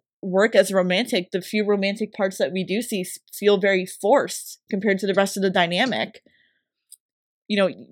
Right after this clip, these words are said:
you see, we see that, and we're like, "How could anyone possibly ship it?" Some people see the antagonistic beginning of Zutara and find the ship biz-, bizarre and say, "How could anyone possibly ship that?"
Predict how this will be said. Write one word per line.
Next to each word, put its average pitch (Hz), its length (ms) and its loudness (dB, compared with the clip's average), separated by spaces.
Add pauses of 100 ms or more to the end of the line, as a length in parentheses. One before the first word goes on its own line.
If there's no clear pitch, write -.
you 196 220 -2
see, 214 520 0
we 240 180 2
see 214 300 -2
that, 247 320 6
and 208 80 2
we're 202 100 2
like, 190 200 2 (340)
"How 262 120 2
could 269 200 -2
anyone 247 380 2
possibly 220 520 0
ship 320 300 0
it?" 185 200 4 (640)
Some 214 220 4
people 247 340 2
see 226 220 0
the 220 140 4
antagonistic 208 720 2
beginning 208 340 0
of 196 100 2
Zutara 196 760 2 (260)
and 196 140 -4
find 208 260 2
the 202 60 0
ship 220 240 2
biz-, 202 260 0 (100)
bizarre 208 640 4 (280)
and 202 140 -4
say, 208 180 2
"How 202 200 4
could 226 160 2
anyone 226 340 2
possibly 208 480 -2
ship 302 320 -4
that?" 156 300 2